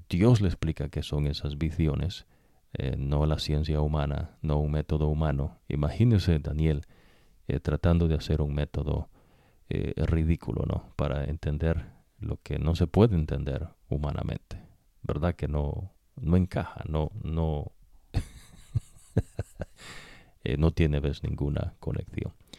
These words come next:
So, los verdaderos profetas del Señor es lo que usted está estudiando con nosotros acá, eh, Dios Espíritu Santo, a nuestro Maestro. Ahora, vamos a ir,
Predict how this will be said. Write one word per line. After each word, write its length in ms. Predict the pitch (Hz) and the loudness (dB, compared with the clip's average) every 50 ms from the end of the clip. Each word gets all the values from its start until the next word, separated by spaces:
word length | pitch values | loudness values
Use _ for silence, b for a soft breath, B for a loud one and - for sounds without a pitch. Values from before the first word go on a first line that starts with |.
| B B B B B B B B B B B B B - | B B B B B B B B B B B B B 6
So, 200 | - 120 120 - | 8 8 8 10
los 200 | - 123 110 92 | 10 10 10 10
verdaderos 580 | 101 117 107 101 101 104 104 131 139 139 131 - | 8 8 8 8 8 8 8 8 6 6 4 2
profetas 680 | - - 90 - - 101 - - 92 90 85 - - - - - - _ _ _ - | 2 0 2 4 4 2 2 2 2 0 0 -2 -6 -12 -18 -20 -20 _ _ _ -4
del 220 | - - 73 - | -2 0 0 0
Señor 460 | - - - - - - - - - - - - - _ _ _ _ | -2 -4 -4 -2 -2 -4 -4 -6 -12 -16 -20 -20 -20 _ _ _ _
es 140 | - 78 78 | -2 0 0
lo 120 | 78 76 | 0 -2
que 100 | - - | -2 -4
usted 200 | 65 - - 73 | -6 -4 -4 -4
está 200 | 71 - - - | -4 -4 -6 -6
estudiando 560 | 73 - - - 78 73 73 73 73 71 76 | -6 -6 -4 -4 -4 -2 -2 -4 -4 -4 -4
con 180 | - - 87 82 | -2 0 0 2
nosotros 460 | 80 76 - 76 71 - 78 78 78 | 2 2 0 -2 -2 -2 -4 -4 -4
acá, 400 | 76 - - - 67 69 69 - b b b b b b b b b _ | -4 -6 -6 -6 -8 -8 -10 -12 b b b b b b b b b _
eh, 360 | - - - 71 71 69 - 78 | -6 -4 -4 -4 -4 -4 -6 -6
Dios 300 | 76 76 85 82 80 80 | 0 2 2 2 4 2
Espíritu 500 | 80 73 - - 76 71 71 - - 80 | -2 -4 -4 -4 -4 -4 -2 -4 -4 -6
Santo, 500 | - - 73 67 - - - - - - - - _ - | -4 -6 -6 -6 -6 -8 -8 -10 -10 -12 -18 -20 _ -8
a 100 | - 71 | -8 -6
nuestro 580 | 71 73 73 76 - - - - - 87 80 - _ _ _ | -2 -2 -2 -2 -4 -6 -8 -6 -6 -8 -8 -12 _ _ _
Maestro. 600 | - - - - - - - - - - - - - - _ B B B B B B B B B B B B B B B B B B B B B B B B B B | -10 -8 -8 -8 -8 -10 -10 -14 -16 -16 -18 -18 -18 -20 _ B B B B B B B B B B B B B B B B B B B B B B B B B B
Ahora, 280 | - 85 98 95 95 - - | 6 8 8 10 8 6 4
vamos 540 | 95 92 113 143 175 175 160 151 135 123 | 6 6 8 8 8 8 8 8 8 6
a 80 | 120 107 | 6 6
ir, 320 | 98 95 92 95 98 110 | 6 6 6 6 4 2